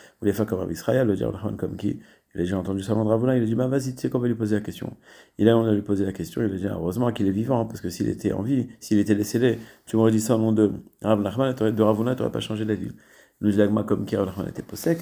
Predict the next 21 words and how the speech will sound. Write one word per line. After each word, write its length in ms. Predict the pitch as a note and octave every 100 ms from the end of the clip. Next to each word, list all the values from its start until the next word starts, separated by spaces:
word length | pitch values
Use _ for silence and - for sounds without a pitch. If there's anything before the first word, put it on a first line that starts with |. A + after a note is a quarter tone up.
| -
comme 180 | C3+ B2+
Rav 180 | A2 A2
Shmuel 220 | A2 D3+
qui 120 | B2+
pense 200 | C3 A#2
que 80 | A2+
la 80 | A2
halakha 220 | G#2+ A2+
n'est 100 | A2
pas 160 | A2 G2
comme 240 | E2 D#2+
Rabbi 200 | - -
Israël 280 | - - G1+
ben 80 | -
Akatsav. 340 | - - - - - _ _ _ _ _ _ - - - - - -
L'agma 200 | A2+ B2+
nous 60 | C#3
raconte 280 | A#2+ B2+ A2+
que 60 |
Rabbi 140 | G#2+ G2+
Yanaï 340 | G2+ A#2 G#2+